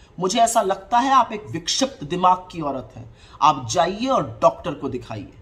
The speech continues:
ये देश उद्वेलित है, मणिपुर घावों से भरा है, उसको मरहम की जरूरत है, उसको विश्वास की जरूरत है। आपके ड्रामा के लिए ना तो इस देश के पास वक्त है और ना सदन के पास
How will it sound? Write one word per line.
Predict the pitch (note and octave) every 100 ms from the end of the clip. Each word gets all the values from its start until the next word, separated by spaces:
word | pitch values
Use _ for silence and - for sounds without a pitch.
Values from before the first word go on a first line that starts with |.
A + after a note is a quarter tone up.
| - - - - - -
ये | D3+ A#2+
देश | G3 - - -
उद्वेलित | C#3+ C#3+ E3 E3 - -
है, | A#2 - - - - -
मणिपुर | C#3+ E3+ G#3+ A3+ A3 A3 -
घावों | - F3 E3+ F#3
से | F3+
भरा | C#3+ D3 D3+
है, | E3 G3
उसको | F3+ - C3+
मरहम | A#2 C3 D#3 F#3+ G3
की | D#3
जरूरत | C3 C3+ B2+ B2 - -
है, | - - - -
उसको | - G3+
विश्वास | C#3+ D#3+ - D#3+ E3 -
की | D3
जरूरत | C3 C3 B2 A#2 -
है। | A2+ - - -
आपके | D3+ E3+ - D#3
ड्रामा | A#2 D3 D#3 E3+ G3+
के | - F#3+
लिए | F#3+ G#3+
ना | F3+
तो | E3+ D#3
इस | A2+ -
देश | F3 G3 -
के | F3
पास | D#3+ D#3+ - A2+
वक्त | D3+ - -
है | F3 A3+ - - -
और | E3+
ना | F3
सदन | F#3+ - - E3 E3+
के | D#3+ C3+
पास | - A#2 -